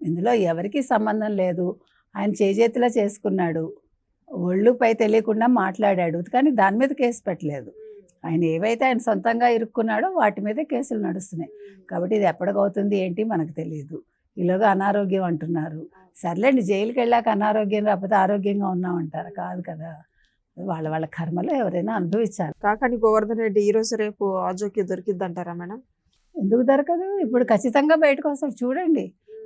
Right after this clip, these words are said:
Speaker 1: కలుగులోంచి ఎలకొచ్చినట్టుగా ఆయన బయటకు తీసుకొస్తారు కదా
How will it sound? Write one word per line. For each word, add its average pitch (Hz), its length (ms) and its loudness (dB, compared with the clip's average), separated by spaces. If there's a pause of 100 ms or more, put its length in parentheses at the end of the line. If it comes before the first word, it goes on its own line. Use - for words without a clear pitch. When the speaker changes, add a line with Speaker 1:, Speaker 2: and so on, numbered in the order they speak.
Speaker 1:
కలుగులోంచి 247 540 4
ఎలకొచ్చినట్టుగా 262 720 2
ఆయన 269 180 4
బయటకు 214 320 2
తీసుకొస్తారు 247 680 -4
కదా 175 440 -8